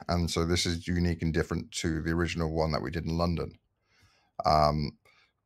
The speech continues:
I could ask it to paraphrase these titles as well, so they're a bit different. But yeah, that's what I've been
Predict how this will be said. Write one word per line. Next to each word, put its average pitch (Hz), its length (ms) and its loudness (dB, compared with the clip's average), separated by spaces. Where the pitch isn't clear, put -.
I 101 60 0
could 285 160 2
ask - 240 8
it - 120 0
to 95 60 -6
paraphrase 85 640 6
these 78 140 -4
titles 82 460 2
as 69 120 -4
well, 80 220 2
so 69 160 -4
they're 71 200 0
a 67 40 -6
bit 50 140 -8
different. - 360 -10
But 123 100 10
yeah, 131 120 12
that's 127 200 8
what 123 120 10
I've 98 160 10
been 95 280 2